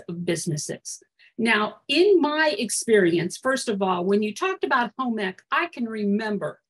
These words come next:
<laughs> home ec in high school or in, in, in, uh, middle school, I think it was.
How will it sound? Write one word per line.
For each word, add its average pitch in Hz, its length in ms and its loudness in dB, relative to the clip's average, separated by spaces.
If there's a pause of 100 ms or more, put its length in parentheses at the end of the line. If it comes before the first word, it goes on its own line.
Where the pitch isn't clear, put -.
(400)
<laughs> - 760 -12
home 277 300 -2
ec 247 280 -4
in 208 240 0 (120)
high 233 120 0
school 190 520 -2
or 208 140 -2
in, 214 240 -4 (260)
in, 226 300 -4
in, 208 360 0
uh, 202 220 2
middle 285 360 -2
school, - 540 -4
I 190 100 -6
think 196 280 -6
it 202 140 -8
was. 160 500 -8